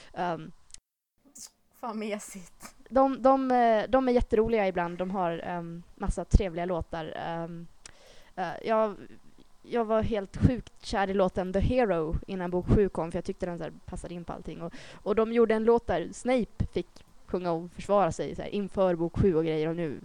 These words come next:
Speaker 1: ja. Men
Speaker 2: Åh, jag måste lyssna. Jag har, jag har inte lyssnat på den, måste jag säga.
Speaker 1: Nej, men, men den heter Snape versus Snape, och det bästa med den tyckte jag då var att det slutade med att Snape tyckte att, "Ja, alltså,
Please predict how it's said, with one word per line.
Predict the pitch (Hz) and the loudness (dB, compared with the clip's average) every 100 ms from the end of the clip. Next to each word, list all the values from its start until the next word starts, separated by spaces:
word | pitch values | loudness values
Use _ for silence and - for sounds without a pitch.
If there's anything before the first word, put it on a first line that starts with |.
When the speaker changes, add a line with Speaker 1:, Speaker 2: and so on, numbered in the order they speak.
| - | -4
Speaker 1:
ja. | 170 - - - - | -2 -2 -10 -18 -12
Men | - 226 202 | -2 -2 -2
Speaker 2:
Åh, | - 208 294 - - _ _ _ - - | -6 -2 -2 -2 -10 _ _ _ -20 -6
jag | 320 339 | -4 -4
måste | 339 302 | -6 -6
lyssna. | 302 - 302 | -10 -10 -10
Jag | 254 | -10
har, | 302 | -8
jag | 302 | -6
har | 294 | -6
inte | 330 | -8
lyssnat | 294 285 285 - | -10 -10 -14 -14
på | |
den, | 247 | -18
måste | 240 - 262 - | -20 -20 -20 -20
jag | - | -20
säga. | - - - - | -20 -20 -18 0
Speaker 1:
Nej, | 254 | 2
men, | 269 262 | 4 4
men | 269 | 2
den | 277 | 2
heter | - | 0
Snape | - 277 302 - | 0 0 0 2
versus | 247 240 - | 2 2 -2
Snape, | 269 202 - | 2 4 4
och | |
det | 226 | 6
bästa | 262 - - 269 - - | 8 8 6 2 0 -6
med | - 214 | -6 0
den | 226 180 | 0 0
tyckte | 214 - | -6 2
jag | 233 285 240 | 10 10 10
då | 190 | 6
var | 190 180 | 6 4
att | 185 | 2
det | 202 | 0
slutade | 233 202 214 | 0 2 2
med | 208 | 2
att | 190 | -2
Snape | - 214 | -2 0
tyckte | 202 202 180 190 | 0 0 0 -2
att, | - | 0
"Ja, | - 294 285 | 6 10 10
alltså, | 277 262 | 8 4